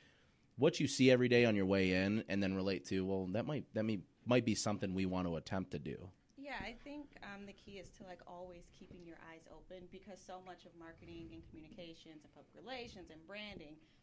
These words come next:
Speaker 2: all of that, like, it's, you have to stay current
Speaker 1: Mm-hmm.
Speaker 2: always. Like, it's not like, um, you can just keep sticking to the same thing. It's like,
Speaker 1: Right.
Speaker 2: it's ever changing. So just always keeping your eyes open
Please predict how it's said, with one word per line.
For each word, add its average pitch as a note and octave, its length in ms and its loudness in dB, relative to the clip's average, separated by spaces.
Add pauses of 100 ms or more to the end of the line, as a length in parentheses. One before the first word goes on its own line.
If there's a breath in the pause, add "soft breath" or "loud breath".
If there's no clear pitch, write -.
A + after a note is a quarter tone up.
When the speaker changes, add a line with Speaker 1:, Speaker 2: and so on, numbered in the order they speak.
(220 soft breath)
Speaker 2:
all A3 240 -6
of F#3+ 100 -12
that, D#3 280 -14
like, F3 220 -12
it's, E3+ 380 -14
you G3 120 -14 (100)
have F3 220 -12
to F3+ 80 -18
stay E3+ 420 -14
current D#3+ 440 -18 (140)
Speaker 1:
Mm-hmm. F2+ 260 -2
Speaker 2:
always. D2+ 260 -12 (100)
Like, E3+ 200 -12
it's - 220 -18
not F3 280 -14
like, D#3+ 320 -16
um, D3+ 340 -16 (840)
you G3 160 -14
can G3 220 -14
just E3+ 300 -12 (100)
keep - 240 -18
sticking F#3 340 -16
to F3+ 80 -16
the D#3 100 -20
same D3+ 360 -18
thing. D3+ 200 -18
It's - 140 -14
like, - 100 0
Speaker 1:
Right. D2 260 0
Speaker 2:
it's - 180 -20
ever F#3 180 -10
changing. D#3+ 440 -14
So E3+ 340 -14
just E3+ 420 -18
always F3 220 -12
keeping E3 300 -18
your D#3+ 140 -16 (120)
eyes D#3+ 200 -16
open D#3 440 -18